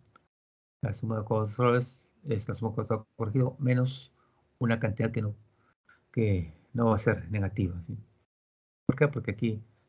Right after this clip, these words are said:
tenemos S X Y al cuadrado, realmente, entre S X X. Ok. La cantidad de S Y es esta sumatoria de Y menos Y al cuadrado, proporciona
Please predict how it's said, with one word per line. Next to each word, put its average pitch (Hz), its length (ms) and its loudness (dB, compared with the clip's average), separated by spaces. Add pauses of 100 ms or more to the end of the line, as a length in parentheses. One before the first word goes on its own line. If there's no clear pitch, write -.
tenemos 107 380 -2
S 120 260 2
X 113 260 2
Y 117 40 4
al 107 140 2
cuadrado, 123 540 6
realmente, 113 400 -6
entre 110 200 -4
S - 160 -6
X - 200 -8
X. - 300 -8 (1500)
Ok. 131 140 4 (1300)
La 110 420 6 (320)
cantidad 120 260 4
de - 20 10
S 127 180 4
Y 123 260 6
es 143 200 4 (920)
esta 131 320 -2
sumatoria 113 420 2
de 113 100 0
Y 113 60 0
menos 110 160 -4
Y 113 40 0
al 110 160 -4
cuadrado, 135 360 4 (100)
proporciona 120 560 0